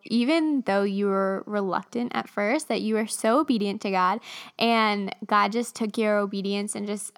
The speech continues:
opened doors and just had the heart for Heart of Dating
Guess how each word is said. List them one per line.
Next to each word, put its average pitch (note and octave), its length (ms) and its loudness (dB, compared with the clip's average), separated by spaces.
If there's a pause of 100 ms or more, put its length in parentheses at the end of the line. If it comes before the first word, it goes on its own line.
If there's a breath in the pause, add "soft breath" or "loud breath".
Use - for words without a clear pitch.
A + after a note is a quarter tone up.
opened A#3+ 360 0
doors A3 380 0
and G#3+ 120 -2
just G#3+ 320 -6 (220)
had A3+ 760 2
the G#3 300 4
heart A3 540 4
for D#4 300 6
Heart B3 220 6
of A#3 120 0
Dating G#3 380 0